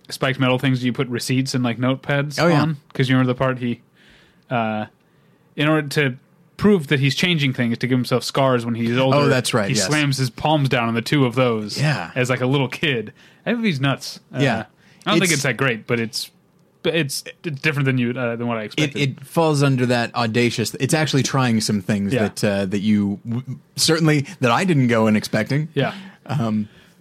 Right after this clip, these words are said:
Speaker 1: Uh, good performance from Amy Smart as well.
Speaker 2: Oh, of
Speaker 1: Um,
Speaker 2: course.
Speaker 1: all right.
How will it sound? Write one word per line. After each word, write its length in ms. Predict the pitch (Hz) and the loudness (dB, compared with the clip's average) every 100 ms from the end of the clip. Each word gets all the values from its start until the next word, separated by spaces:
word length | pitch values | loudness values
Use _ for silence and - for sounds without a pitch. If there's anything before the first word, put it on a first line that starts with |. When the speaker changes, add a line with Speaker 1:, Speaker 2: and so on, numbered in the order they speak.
| - | -6
Speaker 1:
Uh, 360 | 160 143 139 | -2 0 0
good 180 | 139 165 | 0 -2
performance 380 | - - 165 - | -4 -2 0 0
from 120 | 147 139 | -2 2
Amy 160 | 139 | 2
Smart 320 | 131 143 113 - | 2 -2 -4 -6
as 80 | |
well. 180 | 110 98 _ _ _ - | -14 -14 _ _ _ -4
Speaker 2:
Oh, 80 | 208 | -2
of 80 | |
Speaker 1:
Um, 40 | - | 0
Speaker 2:
course. 300 | - 208 - _ _ - | -2 -2 -10 _ _ -2
Speaker 1:
all 80 | 185 | 0
right. 160 | 113 | 0